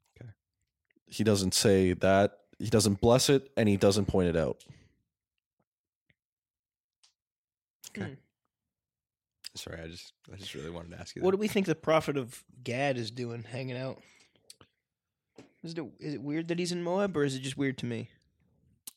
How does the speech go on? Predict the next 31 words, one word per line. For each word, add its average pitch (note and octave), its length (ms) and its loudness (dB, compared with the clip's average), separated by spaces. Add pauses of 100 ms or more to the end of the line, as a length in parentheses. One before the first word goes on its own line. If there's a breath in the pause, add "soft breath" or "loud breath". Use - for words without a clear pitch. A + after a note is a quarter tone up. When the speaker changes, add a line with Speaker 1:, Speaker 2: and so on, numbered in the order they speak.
Speaker 2:
Um, G#2 360 6 (100)
I G2+ 160 6
think G#2+ 300 2
that, G#2+ 240 6
that F#2 360 4
the A2+ 100 8
way A2+ 260 8
the G#2 180 2
one F#2 200 4
commentator E2+ 420 -2
put F#2 140 -2
it E2+ 80 0
was F2 200 -2
that F2 200 0
that's, - 440 0 (360 soft breath)
that's, - 460 4 (100)
that's G#2 240 4
God F#2+ 520 6 (100)
pulling F#2 500 2
David E2+ 320 0
back E2 260 2
into - 180 -6
the C2+ 60 -8
land. - 380 -10
Speaker 1:
Yeah. - 140 0 (420 soft breath)
Speaker 2:
That's, - 380 0 (140)
he's G#2 260 0
saying, F#2 300 2
like, F2 380 -4
"No, G2+ 220 6 (120)
like, F2+ 340 0